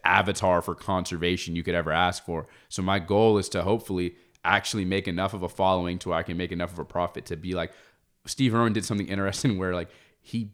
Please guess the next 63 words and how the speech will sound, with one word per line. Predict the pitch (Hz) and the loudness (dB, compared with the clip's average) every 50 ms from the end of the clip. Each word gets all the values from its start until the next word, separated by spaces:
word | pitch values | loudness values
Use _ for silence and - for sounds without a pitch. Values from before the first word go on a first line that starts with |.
| - - | -2 -2
<laughs> | - - - | -2 -2 -6
he, | - 120 107 98 | -4 -4 -4 -2
like, | - 98 95 | -2 -2 -2
one | 98 104 | 0 0
of | 98 90 | 0 0
my | - | 2
favorite | 107 110 101 101 80 | 2 2 2 0 0
interviews | 101 101 95 85 92 92 92 85 85 | 0 -2 -2 -2 -2 -2 -2 -2 -2
with | 87 87 | -2 -2
him | 87 85 | -2 -4
is | 85 78 80 | -4 -6 -6
just | 78 78 90 90 | -8 -10 -8 -6
like, | 90 85 82 82 - - - - _ _ | -4 -4 -4 -6 -8 -14 -20 -20 _ _
he's | - 120 117 113 | -6 -6 -4 -2
like, | 104 95 98 | -2 -2 -2
"Oh, | 104 95 | -2 -2
money, | 104 123 143 160 175 175 147 | 0 0 2 2 2 0 -2
I | 139 | -4
can't | 135 - 165 147 127 | -6 -4 -6 -4 -2
get | 151 170 | 0 0
enough | 180 175 165 160 156 | 2 2 2 2 0
money, | 139 131 131 | 0 0 0
mate. | 117 107 98 90 - | 0 0 0 -2 -2
You | 92 95 | -4 -2
know | 104 113 | 0 0
what | 127 131 | 0 0
I'm | 127 | 2
gonna | 135 123 110 | 0 0 2
do | 110 131 160 | 2 2 4
with | 196 196 | 4 4
it? | 214 - - - - _ _ | 2 0 -2 -14 -20 _ _
I'm | 127 | -2
gonna | 139 113 117 131 120 | 0 2 2 0 0
buy | |
wilderness | 113 123 143 165 175 170 170 160 143 - | 2 4 6 6 6 6 6 4 2 2
areas | 139 123 117 110 107 104 - | 2 2 2 2 0 0 0
with | 110 107 90 | 0 -2 -2
it. | 87 - _ _ _ _ | -2 -10 _ _ _ _
Every | 151 156 147 160 151 | -6 -4 -4 -4 -4
single | - - 160 156 147 127 | -4 -2 -2 -2 -2 -2
cent | - - 165 151 143 | -2 -2 -2 0 0
I | 127 127 | -2 0
get | 120 123 107 - | -2 -4 -4 -4
goes | - 107 101 - | -6 -8 -6 -4
straight | - - - - 160 156 151 | -4 -4 -2 -2 -2 -2 -2
into | 143 127 110 | -2 -4 -4
conservation, | - 139 127 117 - 110 113 113 113 107 - 98 90 | -2 -2 -2 -2 -4 -4 -4 -4 -4 -4 -6 -6 -4
mate, | 101 104 107 | -2 -4 -2
and | 76 110 | -2 -4
I | |
don't | 107 123 | -4 -2
give | 117 117 101 | -4 -2 -2
a | 101 | 2
rip | 110 143 - 127 | 4 4 4 4
whose | 127 135 127 113 | 2 0 0 0
money | 123 117 113 110 104 | 0 -2 0 0 0
it | 101 | 0
is." | 107 101 87 80 - - - - _ _ | 0 -2 -2 -6 -10 -18 -20 -20 _ _
And | - 117 - | -6 -2 0
so | 139 | 2
he | 120 123 123 | 2 2 0
bought | 104 98 - 120 123 143 135 104 - - 90 | -2 -2 2 6 8 8 8 6 4 -2 -6
literal | 92 104 117 110 110 113 113 107 101 | -2 -2 0 0 2 2 2 2 0